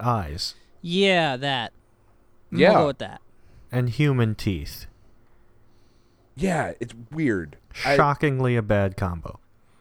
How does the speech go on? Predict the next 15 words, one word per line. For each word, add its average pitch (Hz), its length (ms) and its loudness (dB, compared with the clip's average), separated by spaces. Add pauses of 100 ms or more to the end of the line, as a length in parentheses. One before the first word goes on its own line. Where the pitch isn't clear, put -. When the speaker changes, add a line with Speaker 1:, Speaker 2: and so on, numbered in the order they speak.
(680)
Speaker 3:
<laughs> 127 120 -4 (460)
Su-, 135 260 -2 (140)
surprising, 156 960 0 (360)
literally 127 680 4
everyone. 104 340 0
Speaker 2:
Listen, 202 300 0
no 175 100 2
Speaker 3:
So 240 60 6
Speaker 2:
one - 80 8
said 269 160 0
he 240 60 0
was 208 140 -4
gonna 226 140 -2
be 202 120 0
normal. 151 420 -4